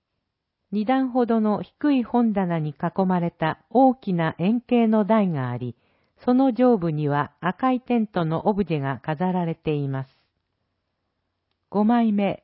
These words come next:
名刺半分台、学習室。席を六十席に増設し、Wi-Fiを完備しまし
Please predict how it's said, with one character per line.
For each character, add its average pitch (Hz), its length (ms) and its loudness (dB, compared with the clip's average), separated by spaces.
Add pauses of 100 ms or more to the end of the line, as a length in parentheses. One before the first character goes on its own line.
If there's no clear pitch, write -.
名 240 220 4
刺 226 200 -2
半 190 300 -2
分 175 280 -2
台、 151 320 -6 (340)
学 175 240 -2 (140)
習 220 240 2
室。 - 440 -10 (920)
席 220 320 0
を 170 100 2
六 175 260 -2
十 262 160 -2 (120)
席 185 280 -2
に 156 200 -4
増 170 200 -2
設 - 320 -8
し、 - 300 -10 (240)
Wi-Fi 226 540 2
を 208 160 2
完 196 280 -2
備 147 160 -12
し - 80 -8
ま 127 120 -8
し - 100 -20